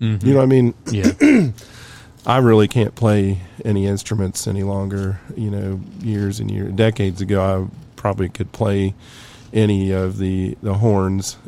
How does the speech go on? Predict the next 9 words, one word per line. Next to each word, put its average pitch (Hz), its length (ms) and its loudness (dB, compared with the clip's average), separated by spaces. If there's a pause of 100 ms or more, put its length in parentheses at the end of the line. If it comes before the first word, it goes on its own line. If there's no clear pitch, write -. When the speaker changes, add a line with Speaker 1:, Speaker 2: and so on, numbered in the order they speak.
Speaker 2:
um, 95 440 -6 (1120)
maybe 107 360 0
even 101 220 -2
some 104 220 0
of 101 60 -4
the 101 80 -2
woodwind 101 480 -2
<laughs> 104 80 -2
instruments. 110 600 -2